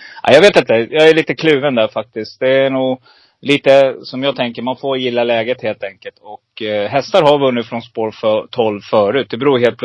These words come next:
helt enkelt på hur loppet blir kört. Och, eh, ja, du nämnde det själv.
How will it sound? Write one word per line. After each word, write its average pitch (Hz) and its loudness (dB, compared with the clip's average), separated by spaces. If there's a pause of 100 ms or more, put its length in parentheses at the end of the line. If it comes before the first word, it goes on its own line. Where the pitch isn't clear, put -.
(140)
helt 123 -2
enkelt 107 -12
på 110 -6
hur 101 -6
loppet - -10
blir 98 -12
kört. - 0
Och, - -8
eh, 92 -4
ja, 120 2 (360)
du 131 0
nämnde 131 6
det 120 4
själv. 110 2